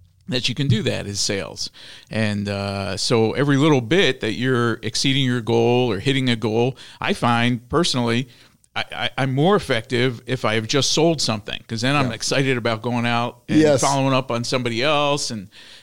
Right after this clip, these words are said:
Speaker 1: and, and, you know, and all that. Or, you know, when you get your goal, you're achieving your goals, it just makes you feel a lot better, because in sales, you don't get a lot of pats on the back.
Speaker 2: No.
Speaker 1: <laughs> You know? And, and as you know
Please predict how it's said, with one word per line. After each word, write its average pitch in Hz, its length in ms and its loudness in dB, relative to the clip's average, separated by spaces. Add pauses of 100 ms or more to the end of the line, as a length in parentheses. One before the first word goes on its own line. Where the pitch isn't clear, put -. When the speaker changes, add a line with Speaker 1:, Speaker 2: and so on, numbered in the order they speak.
Speaker 1:
and, 101 280 -12 (280)
and, 98 280 -14
you 113 100 -14
know, 113 140 -8
and 113 80 -6
all 117 140 -2
that. 123 240 -2
Or, 107 180 -6 (120)
you 110 80 -10
know, 98 80 -8
when 101 160 -8
you 107 60 -10
get 123 180 -6
your 117 100 -8
goal, 120 480 -2
you're 107 200 -6
achieving 135 360 -4
your 117 160 -2
goals, 110 560 -4
it - 60 -16
just 117 220 -8
makes 120 180 -4
you 120 60 -14
feel 131 180 -8
a 123 80 -6
lot 98 180 -6
better, 95 300 -8
because 101 380 -10
in 107 80 -4
sales, 131 320 2
you 120 80 -2
don't 165 160 -2
get 131 100 -4
a 127 40 -6
lot 113 180 0
of - 100 -10
pats 110 300 -4
on 95 120 -10
the 90 60 -12
back. 92 340 -14 (280)
Speaker 2:
No. 113 200 -6
Speaker 1:
<laughs> - 20 -6
You 117 200 -6
know? 135 440 -2 (520)
And, 107 340 -2
and 117 200 -2
as 120 180 0
you 135 100 -2
know 117 420 0